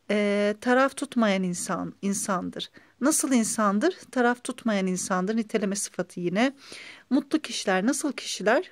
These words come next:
Mutlu kişiler. Niteleme sıfatı. Tatlı şeyler, nasıl şeyler? Tatlı şeyler. Yine niteleme sıfatı. Benden ne istiyordu? Belki siz, e, sıfatı istiyordu. Bu salonda, bu salon işaret sıfatı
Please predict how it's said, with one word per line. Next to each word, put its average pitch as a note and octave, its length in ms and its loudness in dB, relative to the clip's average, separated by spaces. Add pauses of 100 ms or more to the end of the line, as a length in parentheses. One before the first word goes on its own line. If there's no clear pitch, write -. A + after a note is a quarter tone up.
(120)
Mutlu A#3+ 360 -2
kişiler. F3+ 540 -4 (300)
Niteleme G3+ 420 -2
sıfatı. C4 600 -2 (400)
Tatlı B3+ 320 0
şeyler, F#3 440 -2
nasıl D4+ 220 0
şeyler? B3 480 0
Tatlı - 280 -4
şeyler. F#3 360 -4
Yine C4+ 240 4
niteleme G#3 400 0
sıfatı. - 460 -8 (340)
Benden F4 400 4
ne F#4+ 100 0
istiyordu? A#3+ 520 -2
Belki A#3 300 4
siz, - 300 -4 (580)
e, G#3 220 0
sıfatı A3 580 -2 (280)
istiyordu. F#3+ 580 -4
Bu F#4+ 60 2
salonda, A3 680 2
bu D#4+ 60 0
salon C4+ 340 2
işaret A3+ 540 2
sıfatı - 680 2